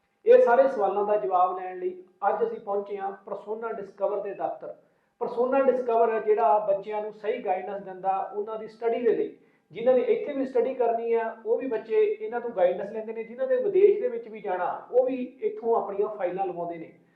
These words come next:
ਅੱਜ ਆਪਾਂ ਇਹਨਾਂ ਤੋਂ ਜਾਣਾਂਗੇ ਕਿ ਅਮਰੀਕਾ ਪਹੁੰਚਣ ਲਈ ਸਹੀ ਤਰੀਕਾ ਕੀ ਆ। ਸਭ ਤੋਂ ਪਹਿਲਾਂ ਆਪਾਂ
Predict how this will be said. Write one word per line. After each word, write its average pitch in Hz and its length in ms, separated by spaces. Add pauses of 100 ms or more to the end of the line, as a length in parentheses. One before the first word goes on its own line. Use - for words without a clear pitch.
(320)
ਅੱਜ - 140
ਆਪਾਂ 220 500
ਇਹਨਾਂ 262 220
ਤੋਂ 254 200
ਜਾਣਾਂਗੇ 233 460
ਕਿ - 380
ਅਮਰੀਕਾ 247 580 (460)
ਪਹੁੰਚਣ 277 380
ਲਈ 185 240
ਸਹੀ 262 300
ਤਰੀਕਾ - 380
ਕੀ 165 240
ਆ। - 260
ਸਭ 226 180
ਤੋਂ 254 100
ਪਹਿਲਾਂ 233 280
ਆਪਾਂ 196 560